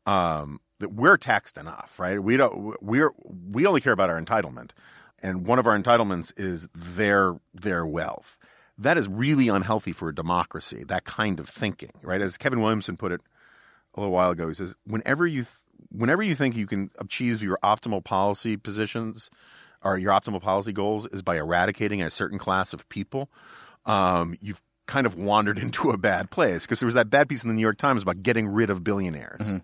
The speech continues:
Speaker 2: sure.
Speaker 1: And so anyway, that's, that's sort of what I've been trying to get at, is this idea that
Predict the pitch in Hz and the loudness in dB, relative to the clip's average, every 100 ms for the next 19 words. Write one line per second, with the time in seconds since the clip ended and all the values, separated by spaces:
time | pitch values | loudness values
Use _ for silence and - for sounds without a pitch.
0 | - - 73 - _ _ - 123 110 101 | -10 -12 -12 -14 _ _ 2 4 4 2
1 | - _ - 120 175 143 104 170 - - | -8 _ -4 4 6 6 6 2 2 -4
2 | 147 170 - 160 123 104 101 135 113 104 | -2 0 2 2 2 0 0 2 2 4
3 | 113 85 80 85 95 92 101 98 95 110 | 6 4 2 -4 -6 -4 -2 -2 0 2
4 | 107 98 92 87 | 2 2 0 -2